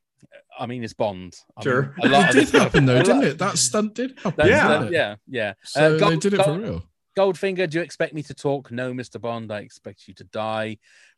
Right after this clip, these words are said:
Speaker 1: Brian E. Robinson said, "A View to a Kill, Grace Jones is just brilliant." That's another one.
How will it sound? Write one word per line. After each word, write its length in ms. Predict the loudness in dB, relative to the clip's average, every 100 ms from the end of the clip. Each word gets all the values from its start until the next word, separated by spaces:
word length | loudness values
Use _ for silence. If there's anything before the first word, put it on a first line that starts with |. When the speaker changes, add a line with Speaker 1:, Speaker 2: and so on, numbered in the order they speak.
| -4
Speaker 1:
Brian 280 | -2 0
E. 60 | -4
Robinson 460 | -2 -4 -4 -12 -8
said, 140 | -6
"A 40 | -6
View 220 | -8 -8
to 120 | -8
a 40 | -8
Kill, 320 | -4 -4 -4
Grace 320 | -4 -6 -6
Jones 360 | -6 -4 -4 -10
is 100 | -12
just 240 | -14 -14
brilliant." 460 | -8 -4 -4 -6 -12 _ _ _ _
That's 260 | -4 -4
another 260 | -2 -6 -6
one. 180 | -8